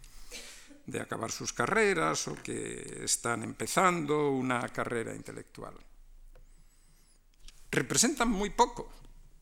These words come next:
Los socialistas en España organizados eran mínimo, ¿eh? Mínimo.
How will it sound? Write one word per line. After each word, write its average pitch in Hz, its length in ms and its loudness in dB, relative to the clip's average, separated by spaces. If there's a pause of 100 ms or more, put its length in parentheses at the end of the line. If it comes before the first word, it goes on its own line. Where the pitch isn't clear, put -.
(220)
Los 117 200 0
socialistas 139 600 0
en 160 140 -2
España 190 540 2
organizados 143 680 2
eran 90 380 0
mínimo, 180 380 2 (880)
¿eh? - 80 -8 (140)
Mínimo. 120 340 -4